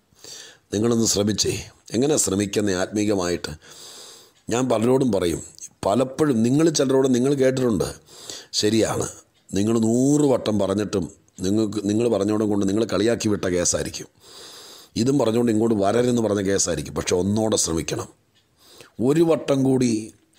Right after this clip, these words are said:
ഒന്ന് പറയാൻ നോക്കണം. ഒരു വട്ടം കൂടി ബന്ധം മുറിയാതിരിക്കാൻ പറ്റുമെന്ന് നോക്കണം.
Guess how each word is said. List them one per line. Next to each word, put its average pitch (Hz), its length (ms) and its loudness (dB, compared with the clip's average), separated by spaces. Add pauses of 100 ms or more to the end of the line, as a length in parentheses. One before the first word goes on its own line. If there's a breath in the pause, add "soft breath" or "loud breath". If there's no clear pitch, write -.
ഒന്ന് 113 160 2
പറയാൻ 98 340 2
നോക്കണം. - 380 -6 (720 loud breath)
ഒരു 143 180 4
വട്ടം 151 360 2
കൂടി 117 260 2 (540 soft breath)
ബന്ധം 135 540 2
മുറിയാതിരിക്കാൻ 117 920 2
പറ്റുമെന്ന് 127 560 0
നോക്കണം. - 380 -4